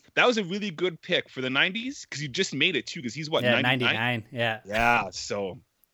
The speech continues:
Speaker 2: But it's, it's,
Speaker 1: Neo
Speaker 2: it's something that we had some really great discussions on Twitter with people about, and people th-, like, Doctor Strange was thrown out there, and there's a few others that were clearly missed on our parts.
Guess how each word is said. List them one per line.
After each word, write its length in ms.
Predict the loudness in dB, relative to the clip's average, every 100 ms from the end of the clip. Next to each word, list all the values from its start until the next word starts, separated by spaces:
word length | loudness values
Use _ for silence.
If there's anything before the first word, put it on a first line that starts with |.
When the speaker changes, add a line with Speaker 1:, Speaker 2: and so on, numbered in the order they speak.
| -18 -12 -4 6
Speaker 2:
But 140 | 6
it's, 100 | 8
it's, 180 | 6 4
Speaker 1:
Neo 80 | -2 0
Speaker 2:
it's 180 | 0 6
something 300 | 6 8 6
that 140 | 6
we 120 | 4
had 220 | 6 6 4
some 180 | 0
really 200 | 6 8
great 180 | 8 6
discussions 560 | 4 2 4 4 4 2
on 100 | 2
Twitter 240 | 4 4
with 180 | 4 4
people 280 | 0 2 2
about, 320 | 4 2 2
and 220 | 0 -2 -4 -8 2
people 180 | 6 6
th-, 80 |
like, 220 | 6 2 4
Doctor 240 | 0 0
Strange 360 | 4 6 6 2
was 120 | 0
thrown 300 | 6 6 8
out 200 | 4 4
there, 340 | 4 6 6
and 80 | 4
there's 140 | 0
a 40 | -6
few 200 | 0 0
others 300 | 2 0 0
that 200 | 0 -2 -14 -4
were 100 | -2
clearly 500 | 0 4 6 8 6
missed 540 | 6 6 6 2 -2 -4
on 180 | 0
our 180 | 6 6
parts. 500 | 6 0 -2 -8 -12